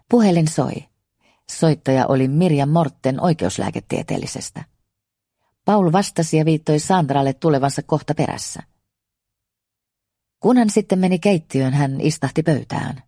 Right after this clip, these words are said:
Sandra oli kattanut heille molemmille ja pani kummankin ruuat mikroon lämpiämään. "Mitä mieltä olet tästä kaikesta?",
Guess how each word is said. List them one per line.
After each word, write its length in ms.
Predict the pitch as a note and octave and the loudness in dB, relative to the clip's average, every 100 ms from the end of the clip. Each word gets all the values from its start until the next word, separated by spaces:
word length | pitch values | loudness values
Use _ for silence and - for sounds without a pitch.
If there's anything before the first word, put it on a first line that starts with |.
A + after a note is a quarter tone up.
| _ _ _ _ | _ _ _ _
Sandra 420 | - D3+ C3+ B2 A#2+ | -4 0 0 0 0
oli 140 | B2 | 0
kattanut 460 | C3+ B2+ C3 A#2+ C3+ | -2 -2 -2 -2 0
heille 200 | C3 B2+ | 0 2
molemmille 580 | D3 C3+ A2+ A2+ A2+ - - - | 0 0 0 -2 -4 -8 -18 -6
ja 80 | C3+ | -2
pani 220 | D3 C#3 | 0 0
kummankin 520 | C3 E3+ D3+ B2+ C#3 C3+ | 0 0 2 0 -2 0
ruuat 320 | D#3 B2+ B2+ | 0 0 0
mikroon 360 | D3+ - C3 | -2 0 0
lämpiämään. 720 | C3+ A2+ A#2+ G#2+ A2 A2+ D#3 D#3 _ _ _ _ _ _ _ _ _ _ _ _ A3+ | 0 -2 -4 -4 -4 -8 -10 -16 _ _ _ _ _ _ _ _ _ _ _ _ -2
"Mitä 300 | D#4 C#4 B3 | 0 2 4
mieltä 360 | A#3+ G#3 G#3 | 4 4 4
olet 260 | A3 G3 E3 | 4 2 0
tästä 280 | D#3+ - D#3+ | -2 -2 0
kaikesta?", 520 | E3 - - - | 0 0 -8 -10